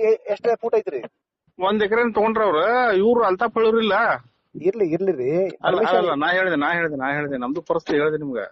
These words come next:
Speaker 1: ಹಾ.
Speaker 2: ಹಾ, ಅವ್ರು ಹೋಗಿ ಬಂದ್ ಮಾಡ್ಸಿ ಪರ್ಮಿಷನ್ ನೋಡಕ್ ಹಚ್ಚಿ ದಂಡ ಗಿಂಡ ತುಂಬ್ಯಾರ ಅವ್ರ.
Speaker 1: ಪರ್ಮಿಷನ್ ಎಷ್ಟ್ ಫೂಟ್ ಐತ್ರಿ ಅಣ್ಣ?
Speaker 2: ಯಾವ್ದ್ರಿ?
Speaker 1: ಯಾವ್ದೋ ಒಂದ್ ನೆಲ ನಾವ್ ತೆಗಿಬೇಕಂದ್ರೆ ಎಷ್ಟ್ ಫೂಟ್
Speaker 2: ಪರ್ಮಿಷನ್ ಹಂಗಿರಂಗಿಲ್ರಿ ಅದ.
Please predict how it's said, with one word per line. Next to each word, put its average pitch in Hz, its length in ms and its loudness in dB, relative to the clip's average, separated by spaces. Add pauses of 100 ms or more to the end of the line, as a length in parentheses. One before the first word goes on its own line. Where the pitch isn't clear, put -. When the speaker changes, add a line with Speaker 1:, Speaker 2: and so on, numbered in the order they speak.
(200)
Speaker 1:
ಹಾ. 180 120 2 (800)
Speaker 2:
ಹಾ, 165 120 -2 (560)
ಅವ್ರು 185 360 2
ಹೋಗಿ 190 220 0
ಬಂದ್ 190 220 0
ಮಾಡ್ಸಿ 208 320 -2 (120)
ಪರ್ಮಿಷನ್ 190 400 -4
ನೋಡಕ್ 196 240 0
ಹಚ್ಚಿ 196 180 -2
ದಂಡ 175 220 -2
ಗಿಂಡ 190 200 0
ತುಂಬ್ಯಾರ 180 320 0
ಅವ್ರ. 185 180 2 (720)
Speaker 1:
ಪರ್ಮಿಷನ್ 240 440 0
ಎಷ್ಟ್ 226 220 0
ಫೂಟ್ 233 200 -4
ಐತ್ರಿ 175 220 0
ಅಣ್ಣ? 127 140 -4 (1080)
Speaker 2:
ಯಾವ್ದ್ರಿ? 190 340 0 (680)
Speaker 1:
ಯಾವ್ದೋ 170 300 0
ಒಂದ್ 208 260 0
ನೆಲ 170 200 0 (300)
ನಾವ್ 165 200 -2
ತೆಗಿಬೇಕಂದ್ರೆ 160 500 -4
ಎಷ್ಟ್ 165 120 -6
ಫೂಟ್ 190 100 -2
Speaker 2:
ಪರ್ಮಿಷನ್ 220 360 0
ಹಂಗಿರಂಗಿಲ್ರಿ 196 540 0
ಅದ. 160 160 0